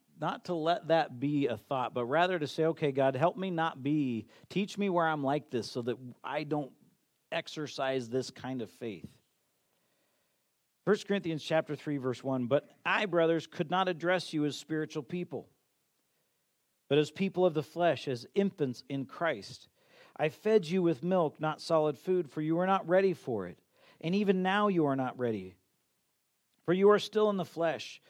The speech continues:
For while there is jealousy and strife among you, are you not of the flesh and behaving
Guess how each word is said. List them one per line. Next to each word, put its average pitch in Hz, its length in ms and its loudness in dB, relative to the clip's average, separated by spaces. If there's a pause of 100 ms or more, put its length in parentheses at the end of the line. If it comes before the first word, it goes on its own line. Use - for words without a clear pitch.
(220)
For 165 140 4
while 196 320 6
there 196 200 4
is 160 160 0
jealousy 196 640 0
and 160 140 -2
strife 175 480 -4
among 160 420 0
you, 113 260 -4 (300)
are 160 80 4
you 180 160 0
not 175 340 2
of 175 140 0
the 165 100 4
flesh 170 500 -2
and 139 120 -4
behaving 170 500 -2